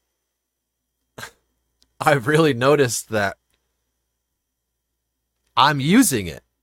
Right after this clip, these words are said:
and I didn't even really know that I was, but I, I'm using it now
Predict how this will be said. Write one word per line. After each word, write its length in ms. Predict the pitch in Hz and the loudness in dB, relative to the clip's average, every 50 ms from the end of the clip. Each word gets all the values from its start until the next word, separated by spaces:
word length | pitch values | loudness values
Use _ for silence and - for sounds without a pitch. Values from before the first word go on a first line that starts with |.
| _ _ _ _ _ - | _ _ _ _ _ -6
and 120 | 147 143 | -2 0
I 40 | 147 | 0
didn't 220 | 147 180 185 185 | 2 2 2 2
even 160 | 180 170 160 156 | 2 0 0 0
really 240 | 156 160 151 139 | 0 0 0 0
know 400 | 131 127 123 123 131 139 147 175 | -2 -4 -6 -2 0 2 2 2
that 140 | 160 131 110 | 2 0 0
I 120 | 104 98 92 | -2 -2 -2
was, 320 | 87 90 82 76 80 - | -4 -6 -8 -8 -10 -8
but 120 | - 120 | -4 -2
I, 120 | 127 139 - | -2 -2 -2
I'm 200 | - 131 135 131 | -2 -2 -2 -2
using 460 | 123 135 180 254 254 139 127 110 104 | -2 -2 -2 -2 -2 -2 -4 -8 -8
it 120 | 95 90 90 | -8 -10 -10
now 420 | 95 92 87 87 87 92 98 104 | -8 -8 -8 -8 -8 -8 -10 -12